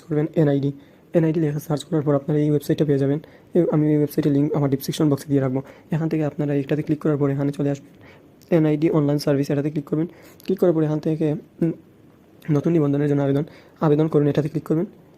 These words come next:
ক্লিক করার পর এখানে আপনারা, আপনারা একটা ইংরেজি নাম দিয়ে দেবেন, যার নামে খুলতে চাইতেছেন। তো আমি একটা নাম দিয়ে দিতেছি, ধরুন আমি দিয়ে দিলাম।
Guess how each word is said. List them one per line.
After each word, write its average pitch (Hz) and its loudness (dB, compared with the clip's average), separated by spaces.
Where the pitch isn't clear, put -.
ক্লিক 180 2
করার 180 2
পর 165 2
এখানে 151 0
আপনারা, 147 0
আপনারা 151 0
একটা 156 -4
ইংরেজি 147 0
নাম 143 0
দিয়ে 139 0
দেবেন, 143 -2
যার 139 2
নামে 143 -2
খুলতে - -20
চাইতেছেন। 147 0
তো 151 -2
আমি 143 0
একটা 147 -2
নাম 139 0
দিয়ে 143 -2
দিতেছি, 151 -6
ধরুন 185 2
আমি 170 4
দিয়ে 147 2
দিলাম। 151 -2